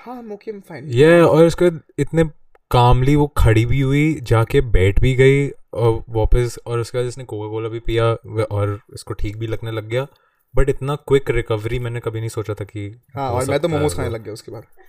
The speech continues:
Speaker 2: Yeah।
Speaker 1: I'm like, "You want one momos, गंजू?"
Speaker 2: हाँ, हमने इससे पूछा भी कि भाई मोमोज खाने हैं, और फिर इसने बोला, "नहीं, और नहीं खाना।" But yeah,
Speaker 1: Yeah।
Speaker 2: bro, that was scary as hell। फिर हमने सर्च भी करा, ब्रो। मैंने बोला कि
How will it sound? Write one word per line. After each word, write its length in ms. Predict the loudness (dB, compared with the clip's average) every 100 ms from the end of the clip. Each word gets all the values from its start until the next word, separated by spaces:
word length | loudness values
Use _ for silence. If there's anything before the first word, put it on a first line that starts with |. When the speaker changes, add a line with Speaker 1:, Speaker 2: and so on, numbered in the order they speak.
| _ -4 4
Speaker 2:
Yeah। 160 | 6
Speaker 1:
I'm 200 | 6 6
like, 180 | 4 4
"You 180 | 4 4
want 200 | 4 2
one 80 | 2
momos, 300 | 4 2 0
गंजू?" 380 | -4 -4 -4 -2
Speaker 2:
हाँ, 240 | 2 4
हमने 160 | 4 2
इससे 140 | 2
पूछा 320 | -2 -2 0 0
भी 120 | 0
कि 100 | 2
भाई 160 | 2
मोमोज 360 | 2 0 -2 -4
खाने 260 | -6 -6 -6
हैं, 60 |
और 180 | -6 -6
फिर 180 | -6 -8
इसने 200 | -8 -10
बोला, 220 | -8 -8
"नहीं, 240 | -8 -10
और 140 | -10 -10
नहीं 140 | -10
खाना।" 380 | -4 -2 0 -2 -6 -20 -20 -20 -20 _ _ -20 _ _ _ -20 -20 _ -2
But 120 | 0
yeah, 200 | 0 0
Speaker 1:
Yeah। 120 | -2
Speaker 2:
bro, 140 | -2 -2
that 140 | -2
was 220 | -2 -4 -6
scary 360 | -4 -2 -2
as 80 | -2
hell। 120 | -2
फिर 180 | 0 0
हमने 160 | 0 0
सर्च 380 | 2 2 2
भी 100 | 0
करा, 220 | 2 2 2
ब्रो। 140 | 2
मैंने 180 | 0 0
बोला 220 | 2 2
कि 340 | 0 0 -2